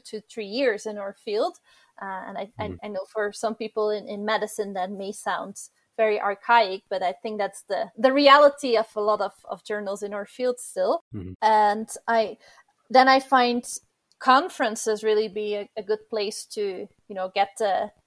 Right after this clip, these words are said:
Speaker 1: the first insights from a project that may be just finished or that is still going on, to know who is working on what.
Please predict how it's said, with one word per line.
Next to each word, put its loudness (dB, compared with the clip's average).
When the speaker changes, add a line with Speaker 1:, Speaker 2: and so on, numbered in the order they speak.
Speaker 1:
the -2
first -2
insights -4
from -2
a 2
project 2
that 4
may -4
be -10
just -2
finished -2
or 2
that -2
is -8
still 2
going 0
on, 0
to -12
know -4
who 0
is -2
working -10
on -12
what. -4